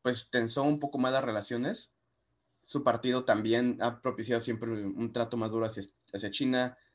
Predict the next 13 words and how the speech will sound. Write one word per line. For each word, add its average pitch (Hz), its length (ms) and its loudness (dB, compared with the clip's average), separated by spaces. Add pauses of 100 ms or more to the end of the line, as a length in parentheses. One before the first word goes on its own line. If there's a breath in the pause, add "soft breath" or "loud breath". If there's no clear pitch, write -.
(160 soft breath)
Las 120 160 4
disputas 131 420 -2
territoriales 117 680 0
surgen 120 500 -4
en 110 180 -4
dos 101 120 -6
mil 113 120 -2
diecinueve, 113 640 -2
en 113 200 -2
el 104 240 -6
siglo 127 220 -2
diecinueve, 117 540 -2 (560 soft breath)
y 120 760 4